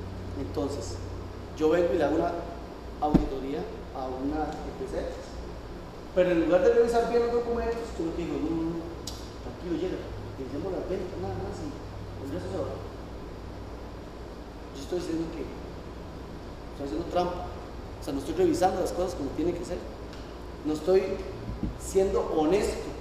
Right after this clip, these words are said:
con las cosas que yo tengo que dar, como, como el servicio que yo tengo que brindar. Tengo que revisar bien para dar un resultado bueno. No tratar de ganarme, sacar la plata del bolsillo a la gente, rapidísimo, como hay gente, ¿verdad? Eh, hay otra, otra, otra que se la conté, por cierto, ayer,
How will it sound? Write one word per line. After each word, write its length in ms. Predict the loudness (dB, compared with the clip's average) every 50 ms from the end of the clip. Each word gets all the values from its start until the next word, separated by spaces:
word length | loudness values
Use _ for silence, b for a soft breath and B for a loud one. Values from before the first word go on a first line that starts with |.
| -8 -8 -10 -10 -10 -10 -8 -2
con 80 | -2 0
las 140 | 0 0 0
cosas 240 | -2 -2 -2 -4 -4
que 160 | -6 -6 -4
yo 80 | -4 -4 -2
tengo 160 | -2 -2 -2 0 0
que 80 | 2 2
dar, 240 | 4 2 2 0 0
como, 400 | 0 0 0 0 0 -2 -4 -6 -6
como 160 | -4 -4 -2
el 80 | -2 -2
servicio 320 | -2 -2 -2 -2 -2 -2
que 160 | -2 -2 -2 -4
yo 80 | -4 -4 -4
tengo 80 | -4 -4 -2
que 80 | -2 -2
brindar. 280 | -2 -2 -4 -6 -6 -8 -8 -8 -8 -8 -8 -8 -8 -10 -10 -10 -8
Tengo 140 | -8 -6 -2
que 80 | 0 2
revisar 400 | 2 2 2 2 0 0 0 0
bien 160 | 0 0 0 -2 -4 -4 -8 -10 -10 -10 -8 -6
para 140 | -2 -2 0
dar 80 | 0 0
un 40 | -2
resultado 400 | -2 -4 -4 -6 -2 0 0 2 2
bueno. 180 | 2 2 2 0 -4 -6 -8 -8 -10 -10 -10 -10 -10 -10 -10 -10 -10 -10 -10 -10 -12 -10 -4 0
No 160 | 2 2 4
tratar 260 | 4 4 6 6 8 8
de 100 | 8 6
ganarme, 340 | 6 6 8 8 6 6
sacar 240 | 6 2 2 2 4
la 100 | 6 6
plata 220 | 6 4 4 4 4
del 80 | 4
bolsillo 260 | 2 2 4 4 6
a 100 | 8 8
la 80 | 8 8
gente, 280 | 6 4 2 0 -2 -2 -2
rapidísimo, 520 | -2 -2 0 0 0 0 0 0 -2 -2 -2 -4 -6 -8 -8 -10 -10 -10 -10 -8 -4
como 100 | -2 0
hay 80 | 0 2
gente, 240 | 2 0 0 2
¿verdad? 320 | 4 4 4 4 2 0 -2 -4 -6 -6 -8 -8 -8 -10 -10 -10 -10 -10 -8 -4
Eh, 120 | -4 -4 -2 2 4
hay 140 | 4 6 6
otra, 320 | 4 4 4 4 4 4
otra, 240 | 2 2 2 2 2 2 2 0 -2 -4 -4 -4 -4
otra 300 | -4 -2 -2 -2 0 -2
que 60 | -2
se 60 | -2 -2
la 60 | -2 -2
conté, 240 | -2 -2 0 0
por 120 | 0 0 2
cierto, 280 | 0 0 0 2 2
ayer, 180 | 4 4 4